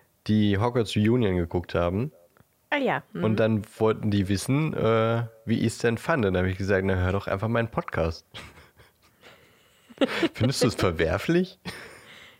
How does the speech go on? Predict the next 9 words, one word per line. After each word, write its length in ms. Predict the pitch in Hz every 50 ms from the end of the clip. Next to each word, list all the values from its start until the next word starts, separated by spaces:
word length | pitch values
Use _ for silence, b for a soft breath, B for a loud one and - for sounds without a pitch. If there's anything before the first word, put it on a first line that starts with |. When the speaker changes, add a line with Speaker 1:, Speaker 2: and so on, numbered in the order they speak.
| B B
Speaker 2:
Nein, 380 | - 233 208 202 190 196 240 277
überhaupt 480 | 262 233 196 185 208 247 196 233 - -
nicht. 120 | 285 - -
Das 100 | 214 -
sag 140 | 220 196 -
ich 180 | - - -
auch 160 | 170 190 -
immer 280 | - 415 269 185 185 185
so. 340 | 175 196 180 175 180 190